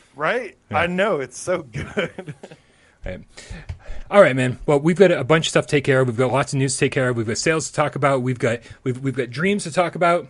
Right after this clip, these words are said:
Speaker 2: My dreams, your dreams, everyone's nightmares.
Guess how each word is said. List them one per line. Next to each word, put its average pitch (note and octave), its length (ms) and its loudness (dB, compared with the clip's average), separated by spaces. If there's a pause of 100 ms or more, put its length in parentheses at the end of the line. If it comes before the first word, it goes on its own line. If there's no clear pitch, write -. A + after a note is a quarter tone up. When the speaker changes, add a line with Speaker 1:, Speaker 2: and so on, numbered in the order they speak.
(140)
Speaker 2:
My D3+ 220 -2
dreams, D#3+ 340 -2
your D#3+ 140 0
dreams, D#3+ 400 -4 (560)
everyone's D#3 460 0
nightmares. D#3 580 -4